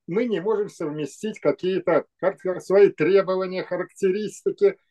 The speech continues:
Не можем. Если можем, мы находим способ. Если не можем,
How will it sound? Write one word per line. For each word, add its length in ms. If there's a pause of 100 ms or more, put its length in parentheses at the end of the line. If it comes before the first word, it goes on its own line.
(120)
Не 160
можем. 360
Если 280
можем, 380
мы 100
находим 400
способ. 580 (680)
Если 420
не 240
можем, 480